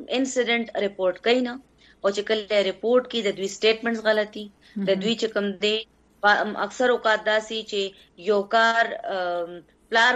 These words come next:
Speaker 1: کړی وي، نو دوی پکې زوی نومینیټ کړي. نو دوی چې کوم دی د ایف آی آر کې هم ډېرې مسلې راشي. نو دا نه ده پکار، یو بالکل صحیح طریقې سره ایف آی آر کول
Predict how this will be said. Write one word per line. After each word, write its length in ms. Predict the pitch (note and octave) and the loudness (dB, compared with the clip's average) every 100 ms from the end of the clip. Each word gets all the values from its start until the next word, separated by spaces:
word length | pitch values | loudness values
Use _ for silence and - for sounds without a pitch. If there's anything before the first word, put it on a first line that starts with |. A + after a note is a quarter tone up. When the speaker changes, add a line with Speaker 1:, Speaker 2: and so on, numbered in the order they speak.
| A#3+ | 2
Speaker 1:
کړی 200 | A#3+ B3 A#3 | 0 0 -4
وي، 100 | A3+ | -6
نو 40 | G3+ | -6
دوی 80 | G#3 G#3 | -8 -8
پکې 180 | G#3 G3 F3 | -6 -4 0
زوی 140 | A#3+ A#3 | 2 2
نومینیټ 560 | A3 A3 A3 G#3+ G#3+ - | 0 0 -2 -2 -8 -8
کړي. 140 | A3 G#3 - _ _ - | -8 -8 -14 _ _ -4
نو 60 | G#3+ - - - G3 | -4 -4 -10 -16 2
دوی 120 | C#4+ D4+ | 4 4
چې 100 | C#4 B3 | 2 -2
کوم 120 | A#3 | -2
دی 80 | A#3+ | 2
د 80 | B3+ | 2
ایف 120 | B3+ B3 | 2 2
آی 120 | A3+ | 2
آر 140 | A#3+ B3 | 2 0
کې 80 | A#3 A#3 | -4 -6
هم 140 | A#3+ | -2
ډېرې 180 | G#3 F#3+ F#3+ | -2 -2 -6
مسلې 360 | F#3 F#3+ F#3 F#3 | -8 -6 -2 -2
راشي. 320 | F3+ F3+ - A#3+ - - - | -2 -4 -4 -6 -8 -20 -6
نو 60 | G3+ A#3+ | 2 6
دا 80 | B3 A#3 | 6 4
نه 60 | G3+ | 2
ده 60 | G3 | 0
پکار، 320 | G3+ A3 G#3+ G#3+ | -2 0 -2 0
یو 100 | G3+ F3 | -4 -4
بالکل 260 | G3+ G3 G3+ - | -6 -4 -8 -2
صحیح 180 | A#3+ A#3+ | -2 0
طریقې 380 | A3 G#3 G3+ G#3 G#3 | 0 -2 -4 -6 -2
سره 120 | G3 G3 | 0 0
ایف 120 | F#3 | -2
آی 120 | F3+ F3+ | 0 0
آر 100 | - | 0
کول 120 | G#3 | -4